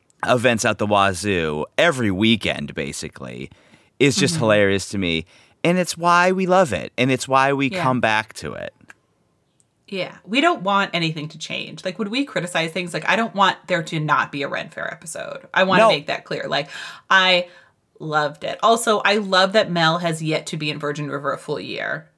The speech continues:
Speaker 2: It's perfect.
Speaker 1: Yes! So many fucking things have happened to her. Oh my God.
Speaker 2: Yeah.
Speaker 1: So, w-,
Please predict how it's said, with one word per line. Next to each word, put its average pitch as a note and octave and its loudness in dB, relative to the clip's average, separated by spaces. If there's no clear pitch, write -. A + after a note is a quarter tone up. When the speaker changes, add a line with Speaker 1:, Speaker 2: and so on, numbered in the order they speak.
Speaker 2:
It's F#3+ -12
perfect. - -2
Speaker 1:
Yes! D4+ 6
So - 2
many B3 4
fucking G#3 -6
things G3 -2
have E3+ -2
happened D#3 2
to C#3+ 0
her. F2 4
Oh C#3+ 2
my A#2+ 0
God. E2 2
Speaker 2:
Yeah. F3+ -12
Speaker 1:
So, D#3+ 4
w-, A#2+ -8